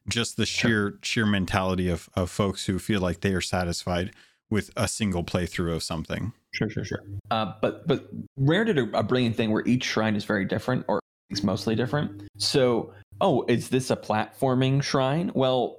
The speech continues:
Speaker 2: platforming isn't about figuring out where to jump next. It's about executing mostly.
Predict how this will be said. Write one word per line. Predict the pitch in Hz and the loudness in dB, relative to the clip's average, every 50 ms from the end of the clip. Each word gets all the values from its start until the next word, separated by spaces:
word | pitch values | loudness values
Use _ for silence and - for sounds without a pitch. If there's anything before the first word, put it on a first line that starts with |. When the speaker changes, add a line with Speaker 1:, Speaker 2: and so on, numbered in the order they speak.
| - - | -6 -2
Speaker 2:
platforming | 107 131 143 147 - - - 160 147 135 131 - | 0 2 2 2 0 0 0 0 2 2 2 2
isn't | - 127 117 117 127 117 | 2 2 2 2 2 2
about | 110 101 113 113 113 - - - | 2 4 2 2 2 0 -2 -2
figuring | - 123 117 110 110 107 | 0 0 2 2 2 2
out | 104 67 64 | 2 2 2
where | 110 127 165 190 | 4 4 4 4
to | 151 | 2
jump | 113 107 110 - - | 2 2 0 2 2
next. | 104 110 104 104 - - - | 2 2 2 0 -2 -6 -6
It's | - | -2
about | - 104 104 - - | 0 0 0 2 0
executing | 104 110 - - - 107 - - 107 85 76 80 - | 0 -2 -2 -4 -10 -6 -2 0 0 2 0 0 2
mostly. | 107 110 92 - - - - 76 69 - | 2 0 0 0 -4 -4 -2 -2 -2 -4